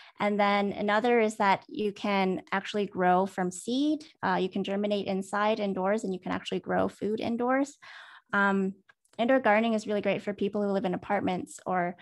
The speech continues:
who don't have, uh, the luxury of having a huge backyard, um,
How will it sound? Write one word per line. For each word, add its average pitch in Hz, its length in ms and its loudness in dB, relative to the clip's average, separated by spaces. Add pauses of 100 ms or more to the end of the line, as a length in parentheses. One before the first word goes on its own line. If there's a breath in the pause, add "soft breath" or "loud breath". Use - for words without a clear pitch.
(240 loud breath)
who 202 80 -2
don't 196 220 0
have, 190 300 -4 (180)
uh, 175 460 0
the 190 260 2 (140)
luxury 196 560 0
of - 140 2 (200)
having 180 280 0
a 175 280 -8 (300)
huge 190 280 0
backyard, 185 560 2 (520 loud breath)
um, 180 300 4